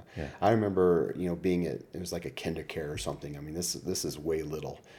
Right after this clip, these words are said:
Speaker 1: Yeah.
Speaker 2: And I remember looking at the horizon and seeing the, the smoldering mountain,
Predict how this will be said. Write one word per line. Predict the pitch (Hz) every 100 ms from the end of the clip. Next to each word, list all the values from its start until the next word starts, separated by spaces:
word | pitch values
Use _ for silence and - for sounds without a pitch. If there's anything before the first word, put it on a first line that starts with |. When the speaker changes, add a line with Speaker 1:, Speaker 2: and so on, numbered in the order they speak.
| - 82
Speaker 1:
Yeah. | 73
Speaker 2:
And | 76 87
I | 85
remember | 87 87 87
looking | 87 90 90
at | 78
the | 85
horizon | 82 78 76 78 85 73
and | 73
seeing | - - 90 76 76
the, | 67 73 - -
the | 82
smoldering | - 95 85 85 78 76 76
mountain, | 78 80 - 76